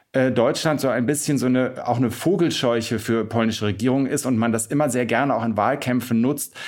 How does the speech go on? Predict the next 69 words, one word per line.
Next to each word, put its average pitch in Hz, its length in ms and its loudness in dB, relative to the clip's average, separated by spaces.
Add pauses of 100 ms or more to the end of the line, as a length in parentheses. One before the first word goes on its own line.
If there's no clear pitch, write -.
(220)
um 120 160 2
da, 120 120 2
um 120 140 0
da 110 120 2
drauf 113 320 2
zu 131 100 -2
hauen. 113 160 2
Und 104 80 0
da 117 80 2
geht 120 180 -2
es 123 120 -4
dann 117 160 2
nicht 127 180 0
um, 117 200 0
um 123 120 -2
konkrete 117 460 0
Argumente, 110 420 2
sondern 117 240 0
da 107 80 0
geht 113 180 -2
es 123 120 -6
darum, 110 240 2
dass 117 100 0
das 113 140 -2
in 95 80 -4
einem 104 160 2
bestimmten 120 380 0
Teil 107 180 0
der 110 100 0
polnischen 110 400 0
Wählerschaft, 110 460 0
glaube 104 180 2
ich, - 80 -4
sehr 107 140 2
gut 101 240 -2
ankommt 117 480 2 (420)
und 120 140 2
das 107 120 4
dann 113 140 2
ausgenutzt 110 720 0
wird. 92 120 2
Aber 104 280 2 (340)
dass 110 180 4
es, 113 220 -4
äh, 113 260 0
einen, 104 300 2
einen 107 240 0
sehr 131 300 2
harten 123 440 2
und 101 160 0
sehr, 120 380 0
sehr, 110 600 0
äh, 98 40 -2
berechtigten 120 680 0
Kern 117 320 2
in 120 80 0
diesen 107 240 0
Vorwürfen 104 580 2
gibt, 104 180 0
das 104 140 0
würde 110 180 2
ich, - 280 -4
würde 101 120 4
ich 101 100 -4
überhaupt 107 360 2
nicht, 101 300 -2
überhaupt 95 340 -2
nicht 95 140 -2
verneinen. 90 500 0